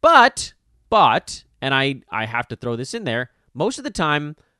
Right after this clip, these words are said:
when you're looking at guys in that third, fourth round or whatever it is, you're hoping for someone with a certain measure of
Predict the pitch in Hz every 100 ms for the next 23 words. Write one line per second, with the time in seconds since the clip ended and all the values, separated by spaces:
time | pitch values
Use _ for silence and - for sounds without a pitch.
0 | _ _ _ 107 139 143 139 135 143 175
1 | 180 156 135 123 120 117 - 113 113 110
2 | 98 _ - 92 - _ 139 139 135 123
3 | - - 131 131 - 104 92 87 110 92
4 | 104 90 95 175 143 113 - _ _ _
5 | _ - 220 214 294 330 294 233 - 196
6 | 190 180 165 156 160 147 - - 170 160
7 | 143 131 131 131 120 - 107